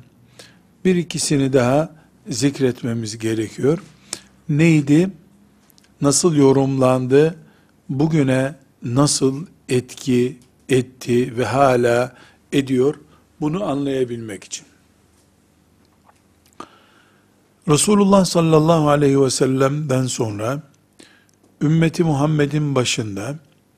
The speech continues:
Ebu Bekir radıyallahu anh'ın halife olduğunu, daha sonra Ömer bin Hattab radıyallahu anh'ın bu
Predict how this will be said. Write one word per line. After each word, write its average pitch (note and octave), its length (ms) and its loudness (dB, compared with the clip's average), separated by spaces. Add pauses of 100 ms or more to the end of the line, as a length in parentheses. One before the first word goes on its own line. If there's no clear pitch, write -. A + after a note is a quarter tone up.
(500)
Ebu D3+ 280 2
Bekir D#3 460 0 (180)
radıyallahu C#3 800 2
anh'ın C3 640 -4
halife C3+ 480 -4
olduğunu, A2 640 -4 (1300)
daha E3+ 200 4
sonra D#3 680 0 (360)
Ömer D3+ 460 0
bin C#3 140 0
Hattab C#3 520 0 (840)
radıyallahu C3+ 960 0 (320)
anh'ın C#3 720 -2 (800)
bu D3 640 -2